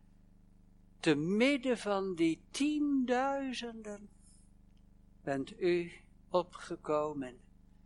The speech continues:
naar Gods huis als gemeente, naar de naam van Jezus Christus genoemd. En, eh,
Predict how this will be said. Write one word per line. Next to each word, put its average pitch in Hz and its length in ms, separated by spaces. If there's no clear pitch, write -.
naar 131 140
Gods 120 260
huis - 600
als - 180
gemeente, 147 720
naar 147 360
de 131 140
naam 175 500
van 143 260
Jezus 151 720
Christus - 640
genoemd. - 680
En, 151 300
eh, 147 240